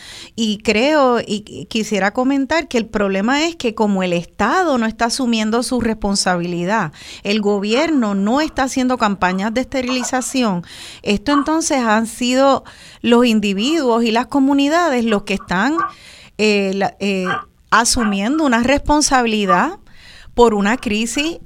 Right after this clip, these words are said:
enorme que tenemos en el país. Entonces hay tantas mujeres, especialmente oigo muchas mujeres, pero mujeres y hombres rescatistas que están quebrándose, gastando un montón de dinero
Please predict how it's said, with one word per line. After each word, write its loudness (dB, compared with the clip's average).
enorme 2
que -4
tenemos 0
en 2
el 0
país. 2
Entonces 0
hay 2
tantas 2
mujeres, 2
especialmente 2
oigo 2
muchas 0
mujeres, 0
pero 2
mujeres 2
y 4
hombres 4
rescatistas 0
que -8
están -4
quebrándose, 2
gastando 0
un 2
montón 2
de 0
dinero 0